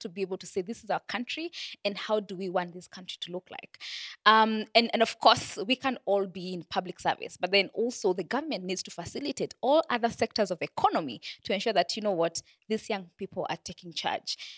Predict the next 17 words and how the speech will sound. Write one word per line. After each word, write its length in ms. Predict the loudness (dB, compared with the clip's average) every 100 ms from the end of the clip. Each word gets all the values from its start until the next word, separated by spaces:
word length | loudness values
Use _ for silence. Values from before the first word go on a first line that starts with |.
| 0 4
And, 300 | 4 2 0
and 260 | 0 0 -2
for 260 | 0 2
me, 360 | 4 6 6 4
so 260 | 2 4 4
many 260 | 4 6
young 180 | 4 4 -2
people 420 | -8 0 4 6 4
and, 240 | 2 -2
and 120 | -6
of 120 | -2 2
course 200 | 2 2
my 140 | -2
peers 440 | -2 2 2 2
were 140 | 2 0
like, 220 | 0 -2
"Okay, 380 | -6 -6 -12